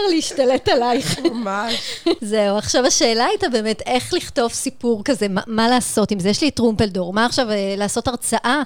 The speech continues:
Speaker 1: רציתי סיפור, ואז זה השתלב לי עם אובססיה אחרת שלי, של הספרות האנגלית, ג'יין אוסטין בעיקר, שקראתי אותה מאז שהייתי ילדה, אז מאמרים על ג'יין אוסטין, ואחר כך את הס-, את המכתבים האישיים שלה.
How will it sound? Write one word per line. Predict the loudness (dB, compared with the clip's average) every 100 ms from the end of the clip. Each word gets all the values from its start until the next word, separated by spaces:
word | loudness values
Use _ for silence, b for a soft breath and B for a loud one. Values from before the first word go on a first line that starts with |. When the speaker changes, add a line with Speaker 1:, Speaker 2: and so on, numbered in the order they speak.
| 0
Speaker 1:
רציתי | 0 0 -2
סיפור, | -4 -4 -2 -2 -2
ואז | -2 -2
זה | -2
השתלב | -4 -2 0 0
לי | 0
עם | -4
אובססיה | -6 -4 -4 -2 -4 -4
אחרת | -6 -2 0 0
שלי, | 0 2 2
של | 0 -4 -8
הספרות | -8 -10 -4 -2 0
האנגלית, | 0 -2 0 0 0 -2
ג'יין | -2 -2 -2
אוסטין | -4 -4 -4
בעיקר, | -2 -2 0 -2
שקראתי | -2 -4 -6 -6 -2 0 2
אותה | 0
מאז | -2 -6 -8 -8 -4
שהייתי | -4 -2
ילדה, | -2 0 0 0
אז | 0 -2
מאמרים | -2 -2 -2 -2 0 2 2 2
על | 2
ג'יין | 0 0
אוסטין, | -2 -2 -2
ואחר | -2 0
כך | 0
את | 0
הס-, | -2 -2 -2
את | -4 -2
המכתבים | -2 -2 -4 -2 -2 0
האישיים | 0 -2 -4 -4
שלה. | -4 -4 -4